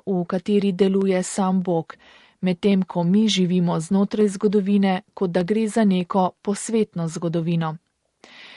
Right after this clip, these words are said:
Našemu pridiganju je domače izpostavljanje nauka in moralnih norm, ni pa mu domače pričevanje preko zgodovinsko odrešenskega pripovedovanja,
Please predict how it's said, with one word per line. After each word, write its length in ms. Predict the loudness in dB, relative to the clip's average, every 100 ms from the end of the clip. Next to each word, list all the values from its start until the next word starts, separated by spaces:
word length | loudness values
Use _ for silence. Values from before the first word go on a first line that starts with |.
| -8
Našemu 580 | -2 0 0 0 0 -2
pridiganju 680 | -2 0 0 2 2 2 2
je 160 | 0
domače 560 | 0 2 2 0 0 -2
izpostavljanje 1000 | -2 -6 -4 -6 -2 -2 0 2 0 0
nauka 560 | 0 0 0 0 0 2
in 100 | 2
moralnih 640 | 2 2 2 0 -2 -2
norm, 340 | 0 0 0 -4 -8 -4
ni 180 | 0 0
pa 140 | 2
mu 160 | 0 2
domače 600 | 0 2 0 0 0 0
pričevanje 880 | -2 -6 -2 -2 2 2 2 0 0
preko 440 | 0 -2 -2 -4
zgodovinsko 800 | -4 -4 -2 0 0 -2 -4 -4
odrešenskega 920 | 0 0 0 -2 -2 -4 -4 -2 -2
pripovedovanja, 1040 | -2 -4 -2 -2 -2 0 0 0 -2 -4